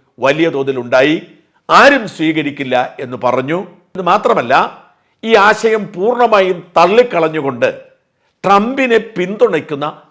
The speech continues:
അറബ് രാജ്യങ്ങളും രംഗത്ത് വന്നു. ആ രാജ്യങ്ങൾ, പ്രത്യേകിച്ച് സൗദി അറേബ്യ. സൗദി അറേബ്യ ട്രംപുമായി നല്ല ബന്ധത്തിലാണ്. ട്രംപ് ആദ്യം പ്രസിഡന്റ് ആയപ്പോൾ ആദ്യം സന്ദർശിച്ചത് സൗദിയായിരുന്നു. സൗദിയും അമേരിക്കയും തമ്മിൽ ട്രംപിന്റെ കാലത്ത്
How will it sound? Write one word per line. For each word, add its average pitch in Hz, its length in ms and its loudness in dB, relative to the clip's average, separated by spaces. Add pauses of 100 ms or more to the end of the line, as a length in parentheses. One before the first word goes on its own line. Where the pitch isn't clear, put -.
(120)
അറബ് 165 300 -2
രാജ്യങ്ങളും 131 440 -6
രംഗത്ത് 104 380 -16
വന്നു. 73 220 -20 (680)
ആ 131 120 2
രാജ്യങ്ങൾ, 147 380 0
പ്രത്യേകിച്ച് 147 440 -6
സൗദി 160 240 0
അറേബ്യ. 131 280 0
സൗദി 135 300 -4
അറേബ്യ 156 520 2 (460)
ട്രംപുമായി 160 420 -2
നല്ല 160 320 2
ബന്ധത്തിലാണ്. 165 640 0 (360)
ട്രംപ് 180 220 0
ആദ്യം 214 420 2
പ്രസിഡന്റ് 196 420 -4
ആയപ്പോൾ 175 300 0
ആദ്യം 196 400 0
സന്ദർശിച്ചത് 175 640 -8
സൗദിയായിരുന്നു. 165 640 2 (680)
സൗദിയും 175 440 0
അമേരിക്കയും 180 500 -2
തമ്മിൽ 175 200 -4
ട്രംപിന്റെ 170 460 -4
കാലത്ത് 175 560 0